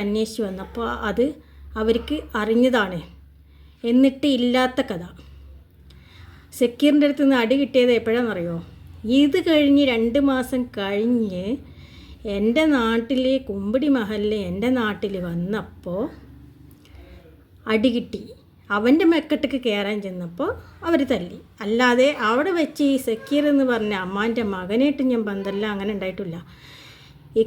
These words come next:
കുട്ടി അവരെ കൂടെ പോകാതെ ഇരുന്നു, എൻ്റെ കൂടെ തന്നെ തിരിച്ചു വരേണ്ടായി. "ഞാൻ ഉപ്പാൻ്റെ കൂടെ പോവില്ല, ഇപ്പം ഉപദ്രവിക്കും, ഇപ്പം നോക്കൂല," ഏ, എന്ന് പറഞ്ഞ്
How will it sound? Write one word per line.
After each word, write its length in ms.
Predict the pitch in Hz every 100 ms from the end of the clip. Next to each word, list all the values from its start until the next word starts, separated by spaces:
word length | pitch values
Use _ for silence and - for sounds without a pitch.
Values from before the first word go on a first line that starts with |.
| 277
കുട്ടി 320 | 285 - 381 320
അവരെ 240 | 285 277 285
കൂടെ 340 | 254 247 254 262 269
പോകാതെ 760 | 214 220 240 254 233 214 208 220 202
ഇരുന്നു, 340 | 190 196 202 220 190
എൻ്റെ 200 | 196 226 233
കൂടെ 240 | 202 196 -
തന്നെ 260 | 208 202 202 -
തിരിച്ചു 380 | 190 180 180 262
വരേണ്ടായി. 460 | 233 208 208 190 180 196
"ഞാൻ 100 | 208
ഉപ്പാൻ്റെ 340 | - 220 226 226
കൂടെ 160 | 220 220 214
പോവില്ല, 300 | 202 202 240 214
ഇപ്പം 200 | 175 214 202
ഉപദ്രവിക്കും, 560 | 196 196 202 190 226 240
ഇപ്പം 180 | 220 214 190
നോക്കൂല," 420 | 180 - 196 202 262 - - - - - - 202
ഏ, 20 | 208 -
എന്ന് 140 | 233 277
പറഞ്ഞ് 340 | 262 220 220